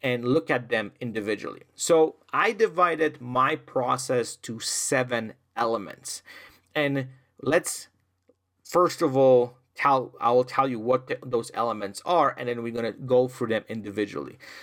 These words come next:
So the first element is the gear. The second element is the settings.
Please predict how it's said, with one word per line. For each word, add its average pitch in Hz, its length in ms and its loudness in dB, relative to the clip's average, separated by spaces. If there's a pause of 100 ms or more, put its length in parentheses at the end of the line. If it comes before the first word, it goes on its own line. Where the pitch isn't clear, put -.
(100)
So - 160 0
the 143 120 2
first 202 400 2
element 170 600 0 (100)
is 117 380 -4 (220)
the 113 100 -10
gear. 104 520 -4 (380)
The 117 100 -8
second 156 460 0
element 135 720 -2 (160)
is 107 420 -6 (140)
the 107 100 -8
settings. - 720 -4